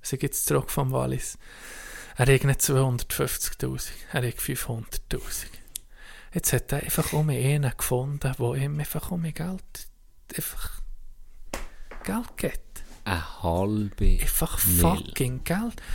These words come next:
Speaker 1: Und der hat eine, eine einfache Masche gehabt. Der ist zu sehr, äh, vermögenden Leuten, oder?
Speaker 2: Mhm.
Speaker 1: Wirklich sehr, sehr
Speaker 2: Ja.
Speaker 1: vermögenden Leuten. Und der hat denen eigentlich das Schwarzgeld abgezwackt.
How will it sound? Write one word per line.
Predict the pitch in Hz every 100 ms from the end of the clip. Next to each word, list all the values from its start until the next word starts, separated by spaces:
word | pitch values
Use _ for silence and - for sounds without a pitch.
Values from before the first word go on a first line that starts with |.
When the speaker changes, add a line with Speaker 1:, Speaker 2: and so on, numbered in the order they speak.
| - -
Speaker 1:
Und | - -
der | 180
hat | 196 -
eine, | 127 - 143
eine | 139 147
einfache | 185 208 - -
Masche | 139 147 - - 160
gehabt. | - 123 117
Der | 165
ist | 190 - - - - - - -
zu | - 139 127 123
sehr, | - - 165 175 180 180 - -
äh, | - 135 123 120 117 117 120 117 113 117
vermögenden | - 131 143 165 151 131 120
Leuten, | 143 135 - 120
oder? | 123 143 - -
Speaker 2:
Mhm. | 90 82 110 120 - - -
Speaker 1:
Wirklich | 139 131 - 139 - - -
sehr, | - - 131 123
sehr | - 131
Speaker 2:
Ja. |
Speaker 1:
vermögenden | 101 123 123 131 127 123
Leuten. | 131 - - - - - - - -
Und | 127
der | 143 156
hat | 156 -
denen | 120 143 156 147
eigentlich | 131 143 160 - - 139
das | -
Schwarzgeld | - 110 113 - - 110 120 -
abgezwackt. | - - - - - - - -